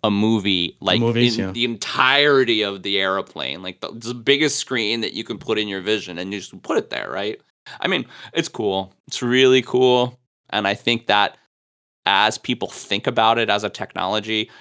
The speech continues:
Speaker 1: it's gonna get cooler.
Speaker 2: It's
Speaker 1: Now,
Speaker 2: gonna get better, yeah.
Speaker 1: what's interesting, and,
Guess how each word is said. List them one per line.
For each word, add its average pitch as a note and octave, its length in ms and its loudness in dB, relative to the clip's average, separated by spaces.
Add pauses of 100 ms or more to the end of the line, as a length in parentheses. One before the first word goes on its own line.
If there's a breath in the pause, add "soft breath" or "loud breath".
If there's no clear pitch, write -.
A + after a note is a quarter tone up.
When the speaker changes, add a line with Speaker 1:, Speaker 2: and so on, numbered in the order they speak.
(120 soft breath)
Speaker 1:
it's - 180 -10
gonna F#2+ 300 -6
get F#2+ 200 -8
cooler. G#2+ 340 -2
Speaker 2:
It's - 140 -2
Speaker 1:
Now, F#3+ 120 6
Speaker 2:
gonna D3 120 8
get D3 140 4
better, A2+ 340 4 (140)
yeah. B2+ 220 4
Speaker 1:
what's D3 200 2
interesting, F#3+ 520 0 (220)
and, C3 200 -2